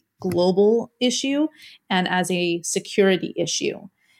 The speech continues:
And that's really unfortunate because infectious diseases don't care about national borders. They don't care about who's a citizen, wh-, citizen where. They're just looking for bodies to infect.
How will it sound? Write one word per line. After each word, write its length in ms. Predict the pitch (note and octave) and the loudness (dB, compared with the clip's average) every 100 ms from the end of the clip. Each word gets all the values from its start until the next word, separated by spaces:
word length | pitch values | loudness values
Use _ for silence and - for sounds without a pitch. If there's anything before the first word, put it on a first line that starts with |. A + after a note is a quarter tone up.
| _ | _
And 160 | G#3+ G#3+ | 0 2
that's 300 | B3 B3+ - | 2 0 0
really 400 | C#4 C#4+ C#4 - | 0 2 0 0
unfortunate 560 | A#3+ C4+ D#4 G3+ - | 0 0 0 0 -2
because 640 | - - F#3+ F#3 F3 - - | -4 -2 2 2 0 -6 -8
infectious 480 | G#3 - F#3 - G#3 | -4 0 0 0 -2
diseases 640 | G#3 F#3+ F#3 G3 A#3 G#3 - | -2 0 2 2 2 0 -2
don't 280 | F#3+ F3+ | 0 0
care 180 | - F#3+ | 0 0
about 160 | F3+ E3+ | 0 0
national 320 | E3+ E3 F#3 | -2 -2 -4
borders. 500 | D#3+ E3+ G3 C4 - | 0 0 0 -2 -2
They 140 | E3+ | -2
don't 260 | E3 F#3 E3 | 0 0 -2
care 200 | - F3+ | -2 -2
about 420 | D#3+ D#3 D#3 - - _ _ _ _ | 0 -2 -2 -6 -12 _ _ _ _
who's 180 | A3 G#3 | 2 2
a 40 | |
citizen, 440 | F#3+ G3+ F#3 F#3 E3+ | 4 2 2 2 0
wh-, 180 | D#3+ | -4
citizen 500 | F#3 F#3 G3+ G3+ F#3 | -4 2 2 4 0
where. 280 | F3 E3+ G#3 | 0 0 2
They're 120 | A#3 | 2
just 220 | G3+ - F#3 | 2 0 -2
looking 240 | G3 G#3 | -2 -2
for 100 | A3 | -2
bodies 380 | F#3 D#3+ F#3+ G#3 | 0 0 0 -2
to 120 | - | -2
infect. 500 | C4+ C4+ F3 - - | -2 0 -4 -4 -12